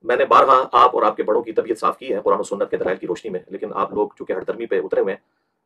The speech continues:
और लोगों को एक्स्ट्रा जुडिशल activities के ऊपर उभारने की कोशिश कर रहे हैं, मुझे इससे कोई फ़र्क नहीं पड़ेगा। मैं उतने ही शद्दोमत के साथ आपके ऊपर इल्मी तरीके से इंशाअल्लाह, अ, गुफ्तगू के लिए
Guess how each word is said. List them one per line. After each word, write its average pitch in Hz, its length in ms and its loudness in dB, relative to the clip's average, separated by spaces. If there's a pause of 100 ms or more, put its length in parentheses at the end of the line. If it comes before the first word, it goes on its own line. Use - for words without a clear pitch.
(140)
और 107 180 4
लोगों 123 220 2
को 123 180 4
एक्स्ट्रा 117 280 0
जुडिशल 107 340 -4
activities 107 440 -6
के 110 60 -4
ऊपर - 140 -2
उभारने 98 340 -6
की 107 60 -8
कोशिश 98 240 -8
कर 113 120 -2
रहे 90 120 -4
हैं, - 520 -20
मुझे 147 160 4
इससे 143 160 2
कोई 135 120 0
फ़र्क - 180 2
नहीं 131 100 -4
पड़ेगा। 113 240 2 (200)
मैं 127 240 4
उतने 139 240 0
ही 139 140 -2
शद्दोमत 113 400 0
के - 60 -4
साथ 92 180 -2 (640)
आपके - 220 4
ऊपर 110 220 2
इल्मी 123 180 -4
तरीके 107 260 -2
से 113 140 -2
इंशाअल्लाह, 90 480 -4
अ, - 1040 -18
गुफ्तगू 117 280 -4
के 107 100 -2
लिए 101 280 -2